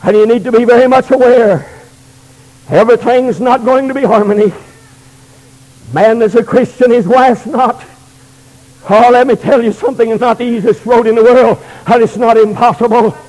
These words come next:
A woman's a Christian and her husband's not. It's not an easy road. A friend, it's not an impossible road. It's one that can very well be traveled with you and Jesus. And it had better be traveled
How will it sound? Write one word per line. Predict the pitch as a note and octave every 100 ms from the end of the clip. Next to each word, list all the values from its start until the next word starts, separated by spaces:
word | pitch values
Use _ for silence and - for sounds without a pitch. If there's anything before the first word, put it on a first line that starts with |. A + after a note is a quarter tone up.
| - _ _ - - -
A | A3+
woman's | B3 C4 B3+ G#3+
a |
Christian | A3 C#4 C4 - C4
and |
her | C#4 C4+
husband's | D4 - B3+ A#3
not. | A3+ C#4+ D4+ - - -
It's | F4+ -
not | D4+ C#4+ C4
an | B3
easy | A#3 G3 B3+
road. | B3 C#4+ D4 C#4 G#3 - - - - -
A | - D4
friend, | - D4+ C4
it's | C#4+ -
not | C#4+ C4+ B3
an | B3
impossible | A3+ G3+ - B3 G#3 G#3+ G#3
road. | A3 C4 C4+ A3+ - - A3 -
It's | D4 -
one | D4+ D4
that | D4
can | - D#4+ C#4+
very | C#4+ D4 D#4+
well | D4 D#4
be | D#4+
traveled | - D4+ C4 C4 F#3 C3+ B2
with | - A#3 B3
you | E4+
and | F4+ E4+
Jesus. | C#4 C#4 - A#3+ - - - - - _ - - - - - _ -
And | G#3
it | B3 C4+
had | B3
better | A#3+ G#3+
be | G3
traveled | - G#3+ G3+ G#3+ G3+